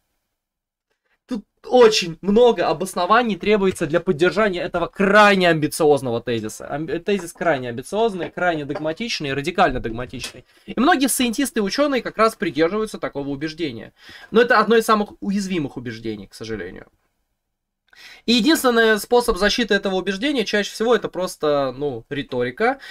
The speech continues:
Это просто способ избегать аргументацию оппонента. Да, это просто вот я закрываю глаза, я не вижу контраргументации, ее нет, ее не существует.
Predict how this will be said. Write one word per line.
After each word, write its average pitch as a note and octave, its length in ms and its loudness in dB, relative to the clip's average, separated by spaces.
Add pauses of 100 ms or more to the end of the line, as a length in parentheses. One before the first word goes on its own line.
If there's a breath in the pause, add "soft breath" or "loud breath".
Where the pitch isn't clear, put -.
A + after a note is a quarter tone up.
(180 loud breath)
Это E3+ 240 0
просто D3 960 0
способ F3+ 440 -4
избегать D#3+ 480 -2
аргументацию D3+ 680 -4
оппонента. C#3 640 -4
Да, C3+ 100 -2
это C#3+ 140 -4
просто F#3 300 -2
вот D3 160 -2
я F3+ 140 2
закрываю F3+ 400 2
глаза, F#3+ 260 2
я A#3 180 4
не A#3 140 -2
вижу G#3+ 240 0
контраргументации, E3+ 1000 -2
ее E3+ 180 -4
нет, E3+ 280 -4
ее D#3+ 160 -4
не F3 100 -8
существует. D3 680 -8